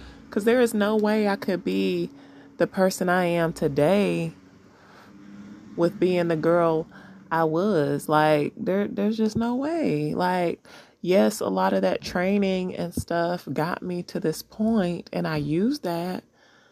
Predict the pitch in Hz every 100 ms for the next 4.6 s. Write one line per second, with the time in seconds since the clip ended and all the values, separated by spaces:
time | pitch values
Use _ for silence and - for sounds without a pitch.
0 | _ _ _ _ - 190 180 190 - 180
1 | 180 170 - 170 147 156 196 208 156 160
2 | 175 165 - 175 180 147 156 240 160 -
3 | 147 143 156 - 147 143 - 175 247 247
4 | - 147 147 143 -